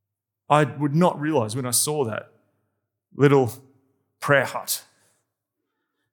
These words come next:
that a few years later we would be invited to be the Australian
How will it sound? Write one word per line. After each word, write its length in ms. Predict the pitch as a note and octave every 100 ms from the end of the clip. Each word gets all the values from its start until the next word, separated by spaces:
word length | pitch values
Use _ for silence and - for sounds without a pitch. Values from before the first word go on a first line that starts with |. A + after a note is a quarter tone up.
| _
that 220 | C3 C3 -
a 40 |
few 180 | B2 D3+
years 140 | C3+
later 280 | A#2+ B2+ A#2+
we 200 | G#2 C3
would 200 | C#3 C3
be 100 | B2+
invited 420 | A2 G#2 A2+ A2 A2
to 100 | G2
be 100 | G#2+
the 140 | G#2+
Australian 600 | G#2 - A2+ A2+ A2